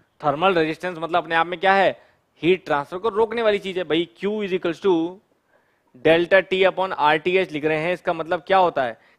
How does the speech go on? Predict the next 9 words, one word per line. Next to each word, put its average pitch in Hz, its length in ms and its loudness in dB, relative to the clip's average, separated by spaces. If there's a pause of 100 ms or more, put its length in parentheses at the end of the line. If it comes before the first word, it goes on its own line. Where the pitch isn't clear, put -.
कि 180 80 0
थर्मल 180 360 -2
रेजिस्टेंस 175 400 -2
जितना 170 300 -2
ज्यादा 147 340 4
होगा 165 300 2
हीट 165 280 -2
ट्रांसफर 147 340 -2
उतना 202 360 0